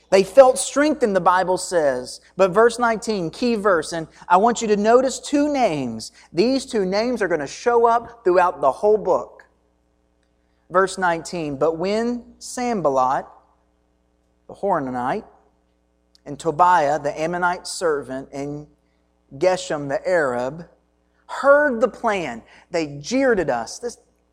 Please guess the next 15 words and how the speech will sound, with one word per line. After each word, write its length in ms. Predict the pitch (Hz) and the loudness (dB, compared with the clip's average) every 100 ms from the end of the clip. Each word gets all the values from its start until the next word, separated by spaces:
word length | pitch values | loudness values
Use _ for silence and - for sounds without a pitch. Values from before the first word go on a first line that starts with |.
| _ _ - - _ - | _ _ -20 -20 _ -10
the 180 | 151 220 | -8 0
E 80 | 220 | 0
S 180 | 196 175 | 0 -2
V 140 | 190 | -4
translation 640 | 185 190 165 165 165 160 147 | -2 -8 -2 -2 -2 -4 0
doesn't 300 | 175 170 160 | 0 0 -4
really 300 | 180 165 151 | -2 0 -2
do 320 | 156 160 156 | 0 2 0
this 260 | 156 147 | -2 -6
justice. 580 | 139 147 139 - 147 - | -4 -2 -2 -2 -8 -6
It 140 | 143 - | -8 -8
sounds 500 | 165 165 160 147 151 | -4 0 0 -2 2
like 300 | 147 143 131 | 2 2 -2
they're 140 | 139 | -4
just 320 | 131 147 - | -2 -4 -4